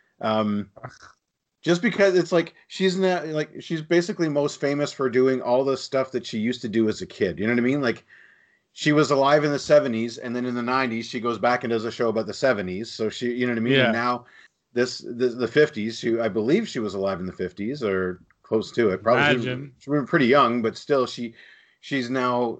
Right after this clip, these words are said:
Speaker 1: she's older now and going <laughs> back farther.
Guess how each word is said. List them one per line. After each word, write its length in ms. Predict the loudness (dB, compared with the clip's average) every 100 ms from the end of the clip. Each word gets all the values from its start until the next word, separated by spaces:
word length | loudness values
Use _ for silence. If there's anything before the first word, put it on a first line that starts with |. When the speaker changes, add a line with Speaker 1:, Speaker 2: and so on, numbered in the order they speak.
| -12
Speaker 1:
she's 200 | -10 -8 2
older 340 | 4 4 4
now 240 | 2 2
and 200 | 2 -2
going 300 | 0 0 0
<laughs> 0 |
back 300 | -2 -6 -10
farther. 560 | -4 2 6 6 6 2